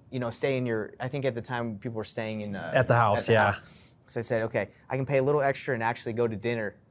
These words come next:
Speaker 1: dinner with you," right?
Speaker 2: <laughs>
Speaker 1: So we did the dinner thing, and my goal there was to, you know, learn as much as I could from you. And at that time, me and Corey, we were a bus-, we were business partners still, but one plus one, you talked about it.
Speaker 2: Yeah.
Speaker 1: We were one plus one as a partnership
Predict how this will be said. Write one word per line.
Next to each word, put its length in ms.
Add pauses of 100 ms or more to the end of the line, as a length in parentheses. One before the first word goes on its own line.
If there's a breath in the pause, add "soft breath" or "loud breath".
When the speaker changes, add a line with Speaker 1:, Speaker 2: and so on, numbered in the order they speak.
(220)
Speaker 1:
dinner 260
with 240
you," 160
right? 320
Speaker 2:
<laughs> 80 (380 loud breath)
Speaker 1:
So 220
we 100
did 160
the 100
dinner 260
thing, 340 (220)
and 200 (160)
my 200
goal 280
there 220
was 180 (100)
to, 340
you 100
know, 220 (380)
learn 240
as 120
much 180
as 80
I 80
could 220
from 180
you. 100 (380 loud breath)
And 240
at 160
that 160
time, 260
me 120
and 100
Corey, 420 (280 soft breath)
we 100
were 280
a 60
bus-, 240
we 100
were 40
business 260
partners 260
still, 220
but 240
one 260
plus 300
one, 200
you 80
talked 300
about 240
it. 140
Speaker 2:
Yeah. 80 (240 loud breath)
Speaker 1:
We 120
were 240
one 200
plus 260
one 260
as 160
a 60
partnership 540